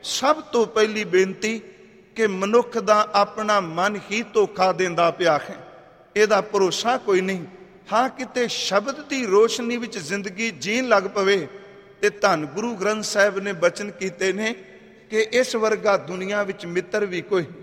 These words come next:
ਬਾਬਾ ਜੀ ਦਾ ਅਸੀਂ ਬਚਨ ਪੜ੍ਹਨੇ ਆ ਨਾ ਕਿ "ਮੰਮਾ ਮਨ ਸੋ ਕਾਜ ਕਹੈ, ਮਨ ਸਾਧੈ ਸਿਧ ਕੋਏ, ਮਨ ਹੀ ਮਨ ਸੋ ਕਹਿ ਕਬੀਰਾ, ਮਨ ਸਾ ਮਿਲਿਆ ਨਾ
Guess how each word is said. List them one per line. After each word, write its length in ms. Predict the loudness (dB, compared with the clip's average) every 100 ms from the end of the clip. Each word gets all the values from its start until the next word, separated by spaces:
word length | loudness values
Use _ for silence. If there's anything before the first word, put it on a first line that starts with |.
| -20 -20 -20 _ 0
ਬਾਬਾ 380 | 2 4 2 0
ਜੀ 160 | -4
ਦਾ 160 | 0 0
ਅਸੀਂ 180 | -2 -4
ਬਚਨ 380 | -2 -2 -6
ਪੜ੍ਹਨੇ 440 | -4 -2 -2 -4 -6
ਆ 60 |
ਨਾ 240 | -4 -6 -8 -12 -20 -20 -8 0
ਕਿ 120 | 0
"ਮੰਮਾ 760 | 2 0 2 2 4 2 0 -8 -16 -20 -20 -14
ਮਨ 280 | -2 0 0
ਸੋ 300 | -2 2 0
ਕਾਜ 440 | 2 2 2 0
ਕਹੈ, 460 | 0 0 2 -2 -8 -18 -20 -20 _ _ -10
ਮਨ 340 | 0 2 0
ਸਾਧੈ 560 | -2 2 2 2 -2 0
ਸਿਧ 300 | -4 -4 -4
ਕੋਏ, 500 | 0 4 4 2 -4 -14 -20 -20 -12
ਮਨ 320 | -2 0 0
ਹੀ 260 | -2 -4 -4
ਮਨ 280 | -2 -2 -2
ਸੋ 300 | -6 -8 -6 2
ਕਹਿ 260 | 2 2
ਕਬੀਰਾ, 560 | -2 -6 -4 0 2 2
ਮਨ 340 | -2 -4 -4
ਸਾ 280 | -4 0 0
ਮਿਲਿਆ 460 | 0 -2 2 2 0
ਨਾ 440 | 0 0 0